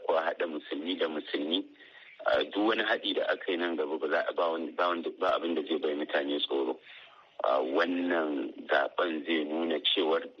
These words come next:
ba wani abin tsoro ba ne. A, sannan kuma zai nuna cewar,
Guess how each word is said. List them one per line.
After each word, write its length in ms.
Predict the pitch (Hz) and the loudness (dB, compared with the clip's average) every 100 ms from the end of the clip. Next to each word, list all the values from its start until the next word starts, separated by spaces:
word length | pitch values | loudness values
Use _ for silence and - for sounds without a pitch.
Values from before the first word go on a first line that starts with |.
| 73 | -2
ba 240 | 78 71 | 0 2
wani 240 | 76 85 - | 2 0 0
abin 260 | 69 71 78 | -2 -2 -4
tsoro 380 | - - 71 69 | -2 0 0 0
ba 140 | 71 | 0
ne. 140 | 69 - - - - _ _ - | -2 -8 -18 -20 -20 _ _ 0
A, 300 | 73 64 62 - | 2 4 2 -2
sannan 320 | - - 82 | -4 0 -2
kuma 560 | 85 87 87 85 85 82 - - 82 | -2 0 2 4 2 -2 -10 -16 -2
zai 180 | 95 80 | 0 0
nuna 420 | 82 92 98 95 - - | -4 -4 -2 -2 -2 -2
cewar, 300 | 180 247 | 0 0